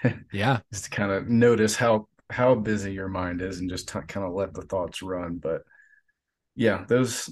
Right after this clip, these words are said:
Speaker 1: those things are probably the biggest thing for me.
Speaker 2: Awesome.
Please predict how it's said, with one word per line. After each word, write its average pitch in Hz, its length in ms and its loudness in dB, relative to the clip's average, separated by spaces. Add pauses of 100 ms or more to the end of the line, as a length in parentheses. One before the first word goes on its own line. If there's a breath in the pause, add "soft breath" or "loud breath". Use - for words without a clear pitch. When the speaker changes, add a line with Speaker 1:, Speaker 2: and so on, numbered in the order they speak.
(100)
Speaker 1:
those 107 240 0
things 92 280 -4
are 90 40 -10
probably 95 600 -2
the 87 100 -10
biggest 87 460 -6
thing 85 180 -8
for - 140 -10
me. - 240 -10 (840)
Speaker 2:
Awesome. 90 500 -12